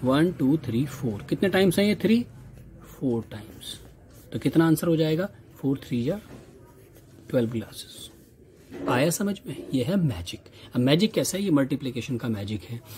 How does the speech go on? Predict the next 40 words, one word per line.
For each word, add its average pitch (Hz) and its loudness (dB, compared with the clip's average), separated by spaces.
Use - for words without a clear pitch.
अब 156 4
आपने 160 2
देखा 156 0
कि 220 -2
थ्री - 2
glasses 185 0
एक 175 6
group 170 4
में 143 2
रखे 127 -4
हैं 131 -2
और 120 -2
यहाँ 127 0
पर 156 -2
कितने 170 2
groups 180 2
हैं? 202 -2
One, 156 4
two, 139 0
three 123 -4
and 107 -8
four। - -18
तो - 0
यानी 143 6
कि 196 -4
three, 240 6
three 226 0
glasses 147 -2
कितने 196 -4
times 180 0
हैं? 220 0
Four 135 4
times। 101 -10
तो - -14
इसका 135 -4
मतलब 143 -2
क्या 147 2
हो 135 2
गया 135 0
ये? 175 0